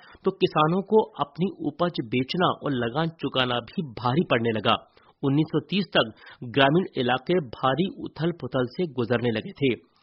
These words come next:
इसी पृष्ठभूमि में ब्रिटेन की नई टोरी सरकार ने सर जॉन साइमन के नेतृत्व में एक वैधानिक आयोग का गठन कर दिया। राष्ट्रवादी आंदोलन के जवाब में गठित किए गए इस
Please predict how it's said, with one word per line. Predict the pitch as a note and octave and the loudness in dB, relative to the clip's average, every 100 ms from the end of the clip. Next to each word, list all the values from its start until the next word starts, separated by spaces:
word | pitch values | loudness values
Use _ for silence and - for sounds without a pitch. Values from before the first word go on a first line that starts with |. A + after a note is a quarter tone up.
| - _ - | -20 _ -6
इसी | G3 - B3+ | -4 2 2
पृष्ठभूमि | - - F3+ C#3 F#3+ A3+ | 2 2 0 2 2 4
में | C3+ A2+ - - C#3+ | 2 -2 -10 -8 -2
ब्रिटेन | D#3+ F#3+ G#3 | 2 4 2
की | G3+ G#3+ | 2 -2
नई | E3+ C#3 F3 | 0 2 0
टोरी | F3+ - D#3 F3 | 0 0 2 0
सरकार | E3 C3+ - C#3 C#3+ | -2 -4 0 0 0
ने | E3+ F3 | -2 -4
सर | - - D#3 E3+ B2+ | -6 -2 0 0 -2
जॉन | B2+ C#3+ | -2 -2
साइमन | D3+ A#2+ B2 C3 D#3 | -6 -6 -4 -4 -4
के | E3+ C3+ | -2 -2
नेतृत्व | A#2+ - F3 G3 D3+ | -2 -2 -2 2 2
में | A#2 - - | 0 -4 -6
एक | D#3+ D#3+ | -4 -2
वैधानिक | C3 B2 A#2+ E3+ D3 | 0 0 0 -2 -2
आयोग | A#2 A#2 | -4 -2
का | E3+ C#3 | -2 0
गठन | A#2 A#2 | -2 -2
कर | A2 | -6
दिया। | G#2 A#2 G2+ _ - _ _ - - | -2 0 0 _ -20 _ _ -14 4
राष्ट्रवादी | C#3 D#3+ G3 F3 F3 | 6 6 4 2 4
आंदोलन | G3+ C#3+ D3+ E3 | 4 4 4 2
के | F3 | 2
जवाब | C#3+ A#2+ C#3+ D3+ | 0 4 4 6
में | F#3 | 0
गठित | D3+ - D#3 - | 0 0 0 -2
किए | D#3 | 0
गए | C#3+ E3+ F3+ | 2 2 0
इस | - | -6